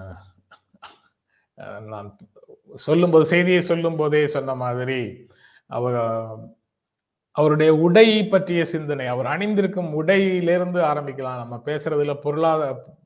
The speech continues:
பொருள் இல்லை அப்படின்னு பலர் நினைக்கலாம். அதற்கான வாய்ப்பு இருக்கு. ஆனா, அ,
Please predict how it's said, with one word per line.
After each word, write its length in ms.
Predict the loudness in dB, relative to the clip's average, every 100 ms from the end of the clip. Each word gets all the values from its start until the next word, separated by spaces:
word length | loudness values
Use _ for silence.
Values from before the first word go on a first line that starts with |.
| _ -20 -4
பொருள் 320 | 0 2 2
இல்லை 460 | 0 0 -2 -2 -6
அப்படின்னு 300 | -8 -12 -12
பலர் 340 | -6 -4 -4
நினைக்கலாம். 760 | -8 -14 -14 -10 -6 -6 -6 -10 _ _ _ _
அதற்கான 460 | -8 -8 -6 -8 -6
வாய்ப்பு 380 | -4 -4 -6 -12
இருக்கு. 500 | -10 -8 -10 -10 _ _ _ _ _
ஆனா, 520 | -8 -4 -2 -4 -8 -12 -16 -18 -20 -20 _ _ _ -20
அ, 280 | -20 -20